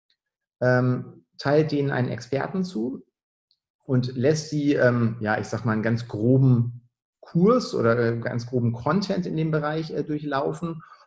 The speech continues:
Und dann stellt man eben als Experte oder Moderator,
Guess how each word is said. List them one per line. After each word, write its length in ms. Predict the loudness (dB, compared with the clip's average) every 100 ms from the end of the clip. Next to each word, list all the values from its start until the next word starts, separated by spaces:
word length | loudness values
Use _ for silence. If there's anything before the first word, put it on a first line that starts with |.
| _
Und 260 | -2 0 0
dann 400 | 2 2 0 -4 -10
stellt 520 | -10 0 2 2 -2
man 220 | -4 -2
eben 200 | -2 -2
als 320 | -2 -4 -6
Experte 960 | -10 -12 -10 -2 0 0 0 2 2 0
oder 220 | -2 -2
Moderator, 1000 | -2 -2 -4 -2 -2 -2 -2 -2 -2 -6